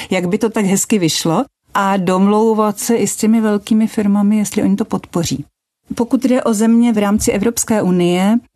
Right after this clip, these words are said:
tady by v téhle otázce daňových sazeb, které jsou v pravomoci národních států, museli všechny jednomyslně souhlasit. Kypr už signalizoval, že asi souhlasit nebude. Já se osobně domnívám, že tak to nedopadne. On souhlasit bude, to jenom posiluje svou vyjednávací pozici.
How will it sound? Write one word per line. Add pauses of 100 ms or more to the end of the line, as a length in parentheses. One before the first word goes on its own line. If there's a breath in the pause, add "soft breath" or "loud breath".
tady
by
v
téhle
otázce
daňových
sazeb,
které
jsou
v
pravomoci
národních
států,
museli
všechny
jednomyslně
souhlasit.
Kypr (100)
už
signalizoval,
že
asi
souhlasit
nebude. (460 loud breath)
Já
se
osobně
domnívám,
že
tak
to
nedopadne.
On
souhlasit
bude,
to
jenom
posiluje
svou
vyjednávací
pozici.